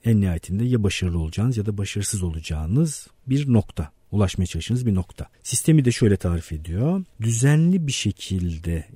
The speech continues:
yaptığınız ve uzun vadede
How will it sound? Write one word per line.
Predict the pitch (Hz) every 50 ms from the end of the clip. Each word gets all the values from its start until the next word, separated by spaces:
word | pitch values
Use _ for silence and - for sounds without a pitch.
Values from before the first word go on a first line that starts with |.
| 113 98 90
yaptığınız | 85 92 101 - _ _ _ _ - - 95 95 98 117 147 180 196 180 160 - 113
ve | 113 120 135 151 175 180 - _ - -
uzun | - 120 120 123 160 175 160 143 123
vadede | 120 117 117 110 - 117 110 110 113 - 165 190 196 -